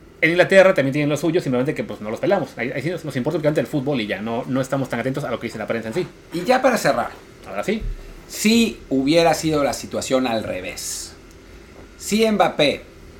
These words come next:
Speaker 2: saliendo del Mónaco, digamos, le hubiera dicho que sí al Paris Saint-Germain o cua-, o hubiera flirteado con el Paris Saint-Germain y la prensa, eh, parisina hubiera dicho, "Ah, ya está hecho",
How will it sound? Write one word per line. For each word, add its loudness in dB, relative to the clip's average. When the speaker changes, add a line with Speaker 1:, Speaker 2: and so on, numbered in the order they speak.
Speaker 2:
saliendo 2
del 2
Mónaco, -2
digamos, -14
le -2
hubiera 8
dicho 4
que -2
sí 2
al 4
Paris 0
Saint-Germain 0
o -2
cua-, -2
o 6
hubiera 6
flirteado 6
con 2
el -2
Paris 0
Saint-Germain 2
y 0
la 2
prensa, 4
eh, 0
parisina 0
hubiera -2
dicho, 0
"Ah, 4
ya 2
está 0
hecho", -2